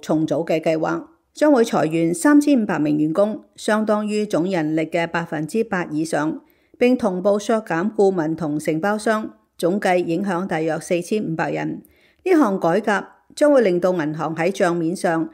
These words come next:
承擔五億六千萬澳元嘅重組費用。新任行政總裁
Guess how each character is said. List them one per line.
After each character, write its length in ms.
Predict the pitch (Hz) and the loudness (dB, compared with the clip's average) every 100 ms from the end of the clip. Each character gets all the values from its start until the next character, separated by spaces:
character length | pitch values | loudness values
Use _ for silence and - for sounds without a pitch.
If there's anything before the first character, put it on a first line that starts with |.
| _ | _
承 300 | - 185 185 | -4 -2 0
擔 300 | 254 262 254 - _ - | 0 0 -2 -8 _ -6
五 60 | 196 | 0
億 180 | 247 294 | 2 2
六 180 | 302 185 | 0 -4
千 220 | - 269 | -2 0
萬 240 | 240 175 170 | 0 0 0
澳 200 | - 180 180 | 0 2 0
元 260 | 151 147 | -2 -2
嘅 200 | 151 170 | 0 -2
重 220 | 165 147 | 0 -4
組 160 | 151 156 | -4 -4
費 160 | 165 160 | -2 -2
用。 340 | 160 160 208 - _ _ _ | 0 -2 -4 -10 _ _ _
新 240 | - 233 | -2 0
任 220 | 214 175 | 0 -2
行 200 | 170 165 | -4 -4
政 220 | 156 185 185 | -2 -2 -2
總 240 | 165 170 | -2 -2
裁 340 | 208 170 160 | -2 -4 -4